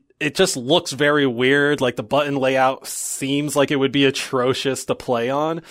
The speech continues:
but it was like, "Hey, this is Resident Evil. Like, <laughs> it's a chainsaw. Isn't that wild?" Like, it wasn't, like, a chainsaw that you picked up and actually, like,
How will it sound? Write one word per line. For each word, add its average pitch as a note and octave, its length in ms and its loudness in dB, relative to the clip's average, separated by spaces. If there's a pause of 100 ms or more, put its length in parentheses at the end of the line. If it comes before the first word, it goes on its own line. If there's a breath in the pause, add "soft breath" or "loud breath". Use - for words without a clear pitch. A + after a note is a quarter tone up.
(220 loud breath)
but C#3+ 160 4
it C#3 160 0
was C3 260 -4
like, B2 220 2
"Hey, D3+ 260 4
this C3 160 -4
is D3+ 140 -4
Resident B2+ 420 -4
Evil. C#3+ 580 0
Like, G#2+ 240 -4 (100)
<laughs> - 80 -20 (100)
it's C#3+ 240 0
a F#3 40 0
chainsaw. F#3 800 4
Isn't D#3+ 140 -4
that F3 160 0
wild?" E3+ 340 2 (120 loud breath)
Like, D#3 120 2
it E3+ 120 0
wasn't, G3+ 200 0
like, F#3 120 2
a C#3+ 80 -2
chainsaw D#3 480 0
that C3+ 100 0
you A#2+ 80 -10
picked - 260 -6
up D3 140 2
and C3 80 -4
actually, C3 320 0
like, B2 240 0